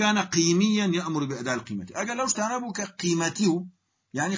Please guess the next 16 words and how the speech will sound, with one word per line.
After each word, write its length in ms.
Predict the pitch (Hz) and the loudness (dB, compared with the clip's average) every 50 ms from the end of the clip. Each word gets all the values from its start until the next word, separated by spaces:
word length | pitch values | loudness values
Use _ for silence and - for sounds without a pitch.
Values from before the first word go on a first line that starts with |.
| 190 | -2
قیمەتی 400 | 165 165 165 190 208 196 - 120 110 | 2 2 4 4 4 2 0 -4 -6
ئەکرا. 220 | 110 107 104 101 113 | -6 -8 -8 -6 -4
بۆ 60 | 139 170 185 | -2 -2 -2
نمونە، 180 | 185 196 208 202 190 | 0 -2 -2 -2 -2
بۆ 40 | 202 | -2
نمونە، 180 | 196 196 180 160 | -4 -4 -8 -6
چیوە 160 | - 190 196 202 196 | -4 -2 -2 -2 -2
مەسەن، 200 | 185 180 185 190 185 180 - _ _ _ _ - - | -4 -4 -6 -6 -6 -8 -12 _ _ _ _ -12 -8
ئە، 80 | 147 151 151 147 147 143 143 143 139 139 135 135 131 127 123 120 120 120 110 - - | -6 -6 -4 -4 -4 -4 -4 -4 -4 -4 -6 -8 -8 -10 -12 -12 -12 -14 -16 -12 -6
فەردەیە، 500 | - 143 143 143 143 180 185 156 139 135 139 135 110 123 | -4 -2 -2 0 0 2 2 2 0 0 -2 -4 -6 -6
گونیەیە، 460 | 123 131 139 143 151 160 170 170 170 165 147 139 | -4 -4 -2 -2 0 0 2 0 0 0 -2 -4
هەنجیری 340 | 135 139 135 160 170 180 147 | -4 -4 -2 -2 0 0 0
کردووە، 220 | 143 170 175 160 147 | 0 0 0 0 0
هەنجیرەکەی 340 | 143 147 147 139 143 170 165 | 0 0 0 0 0 0 0
بردووە 200 | 170 170 190 185 - | 2 0 0 0 2
خواردیس. 420 | 180 185 185 185 180 185 139 - | 4 4 4 4 2 2 0 0